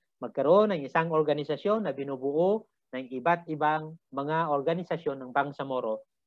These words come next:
na magkakaisa sa isang hangarin, inshallah ta'ala. So yan po yung pinaka-vision po natin.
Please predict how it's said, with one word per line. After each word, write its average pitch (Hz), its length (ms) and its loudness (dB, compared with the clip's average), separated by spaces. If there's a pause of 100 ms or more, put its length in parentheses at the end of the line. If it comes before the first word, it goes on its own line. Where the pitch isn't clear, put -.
(120)
na 135 80 0
magkakaisa 139 720 -2
sa 123 160 -10
isang 127 480 -8
hangarin, 117 480 -4
inshallah 110 560 -8
ta'ala. 98 240 -8 (320)
So 139 80 -2
yan 240 160 10
po 254 80 0
yung 226 160 0
pinaka-vision 165 560 -2
po 123 160 -6
natin. 107 320 -6